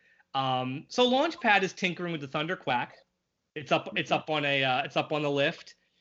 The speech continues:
Speaker 1: And, um, s-, they, one of them mentions Glory. So, of course, who has to show up?
Speaker 2: Why, Gizmoduck.
Speaker 1: Gizmoduck.
Speaker 2: Don't
Speaker 1: Yep.
Speaker 2: you ever knock.
Speaker 1: Yeah. Doesn't Megavolt always say that to Darkwing?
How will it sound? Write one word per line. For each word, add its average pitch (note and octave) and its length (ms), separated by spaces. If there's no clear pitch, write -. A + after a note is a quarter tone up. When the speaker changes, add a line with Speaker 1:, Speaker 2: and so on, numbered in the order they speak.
Speaker 1:
And, D3 400
um, D#3 480
s-, - 140
they, F#3+ 100
one F3 260
of B3+ 60
them C#4+ 160
mentions G3 360
Glory. C#3 680
So, D3 220
of - 160
course, F#3+ 760
who G#3+ 180
has G3 180
to D3+ 100
show C#3 300
up? B2 280
Speaker 2:
Why, A#2 260
Gizmoduck. G3+ 720
Speaker 1:
Gizmoduck. G#3 880
Speaker 2:
Don't C#3+ 180
Speaker 1:
Yep. F3+ 140
Speaker 2:
you E3 100
ever C3+ 200
knock. A2+ 340
Speaker 1:
Yeah. F#3 380
Doesn't C#4+ 280
Megavolt A#3 420
always G3 300
say G3+ 100
that F#3 100
to E3+ 80
Darkwing? D#3 560